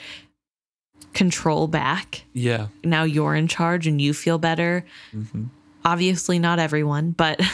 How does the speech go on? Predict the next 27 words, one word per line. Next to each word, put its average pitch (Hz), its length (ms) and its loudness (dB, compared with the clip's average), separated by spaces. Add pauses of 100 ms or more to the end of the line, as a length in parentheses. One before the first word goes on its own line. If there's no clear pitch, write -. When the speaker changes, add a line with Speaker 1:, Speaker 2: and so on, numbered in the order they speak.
(500)
Speaker 1:
<laughs> - 340 -10
I 196 80 2
wonder 185 280 0
if 185 100 -4
that's 170 220 -2
part 151 240 0
of 147 340 -4 (560)
what's 156 200 0
happening - 440 -2
to 160 100 -6
Burl. - 400 -4 (200)
Speaker 2:
Definitely 127 320 0
could 131 240 0
have. 110 400 -6
Um, 101 280 0
and, 120 260 -2
and 113 400 -4 (600)
the 120 540 0
skill 151 480 -2
command 120 440 -2
that 110 200 0
we 113 200 0
see 104 520 -2 (1080)
firsthand 104 680 -2
from 104 220 -2
Verity, 104 540 0 (400)
again, 120 520 -2